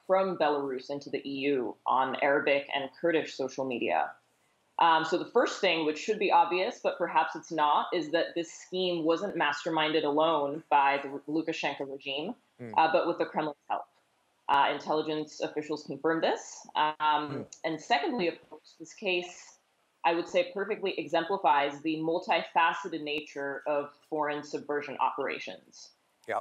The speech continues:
Speaker 1: Uh, when you're not bound by any rules, the opportunities for creative disruption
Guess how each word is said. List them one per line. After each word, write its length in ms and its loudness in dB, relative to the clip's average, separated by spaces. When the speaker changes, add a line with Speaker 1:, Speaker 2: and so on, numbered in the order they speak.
Speaker 1:
Uh, 200 6
when 140 0
you're 240 -2
not 80 4
bound 200 0
by 80 -2
any 140 -4
rules, 300 2
the 60 0
opportunities 600 -4
for 100 0
creative 380 -2
disruption 500 -2